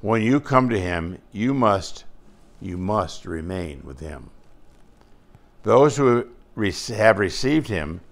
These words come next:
should anticipate the moment of his return with thrilling wonder.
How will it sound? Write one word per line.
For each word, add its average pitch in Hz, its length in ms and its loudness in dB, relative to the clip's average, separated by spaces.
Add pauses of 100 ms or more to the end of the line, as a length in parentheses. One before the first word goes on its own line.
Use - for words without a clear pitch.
(420)
should 120 240 0
anticipate 123 760 0
the 90 100 -2
moment 107 440 2 (120)
of 90 140 -2
his 107 220 2
return 82 640 -4 (560)
with 92 360 -2 (460)
thrilling 101 840 0
wonder. 76 480 -8